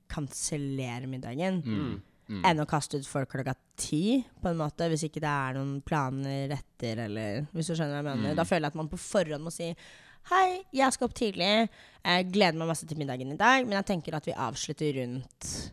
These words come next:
Speaker 1: denne tiden.»
Speaker 2: Mm.
Speaker 3: Ja.
Speaker 1: Man må si det på forhånd.
Speaker 3: Så folk er forberedt på det.
Speaker 1: S-,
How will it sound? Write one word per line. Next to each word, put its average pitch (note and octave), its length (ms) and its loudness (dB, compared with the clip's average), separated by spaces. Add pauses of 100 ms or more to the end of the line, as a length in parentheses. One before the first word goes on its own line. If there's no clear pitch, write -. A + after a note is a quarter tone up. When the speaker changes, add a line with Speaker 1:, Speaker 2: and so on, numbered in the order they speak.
(120)
Speaker 1:
denne E3 300 0
tiden.» G#2 320 -8 (100)
Speaker 2:
Mm. G2 340 -6 (180)
Speaker 3:
Ja. A#2 100 -6
Speaker 1:
Man F#3 200 2
må F#3 60 2
si F3+ 140 0
det D#3+ 80 -2
på D#3+ 80 -6
forhånd. C#3+ 680 0 (220)
Speaker 3:
Så A2 160 -6
folk G#2 200 -8
er G2 60 -4
forberedt G2 440 -6
på F#2 120 -10
det. - 120 -4
Speaker 1:
S-, - 80 -12